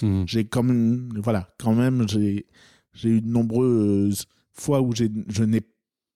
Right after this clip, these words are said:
Speaker 2: très peu été entendu, très peu, ma parole a très peu été accueillie.
Speaker 1: Mhm. Il y a, il y a beaucoup de gens qui se forment, euh, au fait de devenir patient expert ?
Speaker 2: Euh, je, je serais incapable de
Speaker 1: C'est
Speaker 2: donner
Speaker 1: ça ?
Speaker 2: un chiffre.
Speaker 1: D'accord.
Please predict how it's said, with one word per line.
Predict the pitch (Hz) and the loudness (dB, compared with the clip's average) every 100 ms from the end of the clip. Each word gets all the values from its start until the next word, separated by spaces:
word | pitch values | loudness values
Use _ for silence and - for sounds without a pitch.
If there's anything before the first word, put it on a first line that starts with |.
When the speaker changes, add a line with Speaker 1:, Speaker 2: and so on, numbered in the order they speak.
| _ - | _ -6
Speaker 2:
très | - 123 | -4 0
peu | 147 131 | 2 2
été | 117 117 | 0 -2
entendu, | 104 120 127 | -2 0 0
très | 139 127 | 0 -4
peu, | 113 135 117 | 0 0 2
ma | 113 | 0
parole | 107 113 127 | 0 0 0
a | 117 | 0
très | 101 - | -2 -4
peu | 110 127 | -2 0
été | 110 117 | 0 -2
accueillie. | 107 - 101 101 - - | -4 -4 -8 -8 -14 -4
Speaker 1:
Mhm. | 104 98 85 80 _ _ _ _ _ - - - _ - - | -2 -2 -4 -10 _ _ _ _ _ -18 -18 -20 _ -12 -4
Il | |
y | - | -2
a, | |
il | 147 | 0
y | 110 | -2
a | |
beaucoup | 98 - | -2 -2
de | 117 | 0
gens | 175 202 | 0 0
qui | 180 160 | 0 0
se | 135 120 | 0 -2
forment, | - 180 139 | 0 0 2
euh, | 120 117 | 2 0
au | 120 | -2
fait | 113 | -2
de | 123 | 0
devenir | 117 113 117 | 2 0 0
patient | - 113 - 113 | -2 -4 -2 -4
expert ? | - 185 196 _ _ _ _ _ _ _ _ _ - | -2 -2 -2 _ _ _ _ _ _ _ _ _ -4
Speaker 2:
Euh, | 117 104 98 101 98 92 | 0 2 2 2 2 0
je, | 101 107 | -2 -2
je | 101 101 | -2 -2
serais | - - - | -4 -4 -4
incapable | 131 - 120 131 127 | -4 -4 -4 -4 -2
de | 104 | 0
Speaker 1:
C'est | 120 | 2
Speaker 2:
donner | 135 | 2
Speaker 1:
ça ? | 123 | 0
Speaker 2:
un | |
chiffre. | 110 110 - - _ _ _ - | -2 -6 -10 -16 _ _ _ -4
Speaker 1:
D'accord. | 104 98 92 | -4 -2 -6